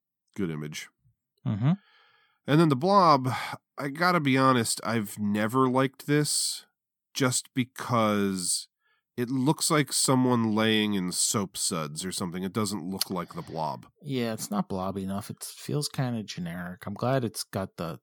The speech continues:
Speaker 2: the color.
Speaker 1: Yeah.
Speaker 2: But it's got two, it's got two friggin' taglines where it doesn't need them.
Speaker 1: <laughs> Yeah, "Scream now while there's still room to breathe," and then "Terror has no shape." And one's on top of the title and the other's on the
Speaker 2: Mm-hmm.
Speaker 1: bottom of it.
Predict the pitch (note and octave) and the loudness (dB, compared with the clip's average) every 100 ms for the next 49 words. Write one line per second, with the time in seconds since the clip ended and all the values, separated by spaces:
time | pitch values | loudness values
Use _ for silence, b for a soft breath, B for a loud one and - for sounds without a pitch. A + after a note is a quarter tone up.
0 | - - - - C#3+ A2 C#3+ E3 _ _ | -14 -12 -8 -4 -2 0 -2 -4 _ _
1 | _ _ _ _ - F2 E2 - _ _ | _ _ _ _ -6 -4 -4 -6 _ _
2 | _ _ _ _ _ - F2+ - - - | _ _ _ _ _ -8 -8 -8 -12 -10
3 | G2+ G2+ - F2 - G#2+ F#2+ F2 - - | -10 -10 -10 -8 -8 -4 -4 -6 -10 -10
4 | - - - G#2+ F#3 F2+ - - G3 G3+ | -10 -8 -6 -4 -6 -8 -10 -10 -8 -8
5 | - G#3 G#3 G3 F3 F3 F#2 G3+ F#2+ - | -8 -6 -6 -6 -8 -6 -6 -8 -10 -12
6 | - F#3+ F2+ F#2+ G2+ F#2 D3+ F3+ - B | -8 -8 -6 -8 -8 -8 -10 -10 -14 B
7 | B G#2+ B B B B - F#2+ F2 E2+ | B -6 B B B B -4 -2 -2 -2
8 | - C#3 D3+ C3+ C#3 C3+ A2+ G#2+ G#2 G2+ | 2 6 6 8 8 8 6 4 2 0
9 | - A#2+ A2+ A2 G2+ G#2+ G#2+ F2+ D#2+ F2 | 0 2 2 2 0 2 2 2 -2 -4
10 | F2+ F2 F2 - A#2+ A2 G2+ A2+ F#2 G2 | -2 -4 -6 -4 0 2 2 0 -2 -2
11 | F2+ A2+ F2+ - G#2 A2+ C#3 C#3 B2+ - | -2 -2 -2 -2 -2 2 4 4 2 2
12 | A#2 G#2+ - A#2+ C3+ A#2+ B2+ A#2+ G#2+ G#2 | 2 2 -2 -2 2 2 2 2 2 0
13 | G2+ G2+ G#2 G2 F2 F2+ F#2+ G2+ B2 | 0 0 0 0 0 0 -2 0 -2